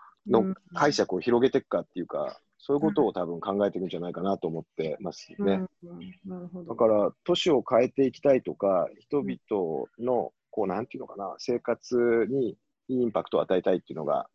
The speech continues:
Speaker 1: とか、社会にいいインパクトを与えたいっていうのが、
Speaker 2: うん。
Speaker 1: 文化の力で、まあ、根源として仮にあるとすると、
Speaker 2: はい。
Speaker 1: それをど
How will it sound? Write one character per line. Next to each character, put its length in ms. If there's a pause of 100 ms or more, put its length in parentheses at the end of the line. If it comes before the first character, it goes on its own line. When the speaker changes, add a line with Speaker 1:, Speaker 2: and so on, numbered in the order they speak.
Speaker 1:
と 60
か、 100
社 120
会 140
に 80
い 40
い 20
イ 180
ン 60
パ 100
ク 60
ト 80
を 20
与 140
え 80
た 100
い 40
っ 20
て 120
い 40
う 40
の 60
が、 160
Speaker 2:
う 20
ん。 40
Speaker 1:
文 120
化 120
の 80
力 240
で、 160 (680)
ま 140
あ、 20
根 100
源 200
と 80
し 80
て 60
仮 180
に 180
あ 120
る 80
と 100
す 140
る 80
と、 240 (320)
Speaker 2:
は 160
い。 100
Speaker 1:
そ 140
れ 80
を 240 (260)
ど 560